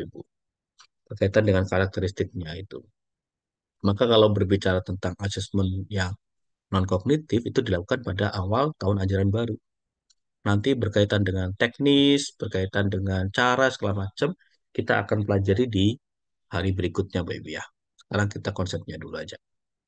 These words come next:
Terus, asesmen pada awal pembelajaran diharapkan tidak memberatkan pendidik atau satuan pendidikan. Namun demikian, jika pendidik atau satuan pendidikan memiliki kemampuan, dapat melengkapi data tambahan dengan melakukan asesmen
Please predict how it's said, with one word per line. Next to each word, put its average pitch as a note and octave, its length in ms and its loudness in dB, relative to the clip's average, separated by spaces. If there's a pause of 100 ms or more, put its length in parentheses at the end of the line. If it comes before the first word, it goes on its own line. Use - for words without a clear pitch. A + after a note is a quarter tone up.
(880)
Terus, D#3 400 2 (320)
asesmen E3+ 480 2
pada B2 240 4
awal A2+ 240 4
pembelajaran G2 640 0
diharapkan A2+ 640 2
tidak D3+ 320 4
memberatkan A#2+ 560 -2
pendidik A2 320 -4
atau A#2 160 -2
satuan B2 240 -2
pendidikan. A#2 300 0 (580)
Namun C#3+ 360 4
demikian, A2+ 440 0
jika C3+ 360 2
pendidik A#2+ 320 0
atau G#2+ 200 -6
satuan G2 320 -2
pendidikan F#2 240 -2
memiliki F2+ 280 -4
kemampuan, G2+ 520 2 (480)
dapat G#2 320 2
melengkapi A2+ 400 2
data G2+ 280 0
tambahan G2 520 -2
dengan A2 400 0
melakukan G2+ 560 -2
asesmen A2 400 -4